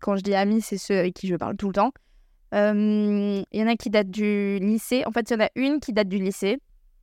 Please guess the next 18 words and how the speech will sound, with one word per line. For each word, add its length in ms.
et 220
que 260
j'ai 120
rencontrée 320
en 100
seconde. 380
Et 80
en 80
fait, 180
après, 320
on 140
a 160
changé 240
d'école 220
toutes 140
les 100
deux. 260
Et 180